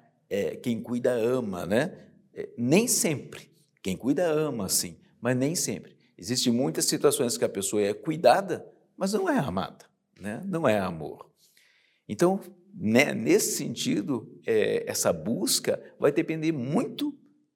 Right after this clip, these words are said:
do que, que a pessoa tem de referência, do que, que ela tá buscando. E quando encontrar o que ela busca, é um direito dela buscar, quero encontrar alguém assim, ela entender que ela vai ter que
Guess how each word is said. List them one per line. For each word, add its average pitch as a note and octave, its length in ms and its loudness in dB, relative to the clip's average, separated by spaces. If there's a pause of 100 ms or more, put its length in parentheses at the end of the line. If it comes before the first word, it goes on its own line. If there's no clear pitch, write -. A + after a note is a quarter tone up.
(420)
do D#3 220 -8
que, - 160 -6
que - 120 -2
a A3 40 6
pessoa G#3 340 -2
tem F#3+ 240 2
de F#3+ 80 -2
referência, F3 720 -2 (240)
do G#2+ 140 -12
que, B2 120 -6
que - 100 -8
ela G2+ 100 2
tá F#2 140 -6
buscando. - 400 -4 (300)
E A2+ 80 -2
quando F3+ 280 0
encontrar D#3 880 0
o C3 80 -4
que A#2 100 2
ela G2+ 180 4
busca, - 460 -2 (220)
é F#2+ 100 4
um A#2 120 4
direito G2 420 0
dela F#2+ 240 0
buscar, B2 520 0
quero A#2+ 220 2
encontrar G#2 460 2
alguém F2+ 400 -8
assim, - 440 -4 (300)
ela C3+ 220 4
entender D#3+ 440 0
que - 260 -10 (200)
ela G#2 200 4
vai G#2 180 2
ter G#2 240 -4
que - 260 -18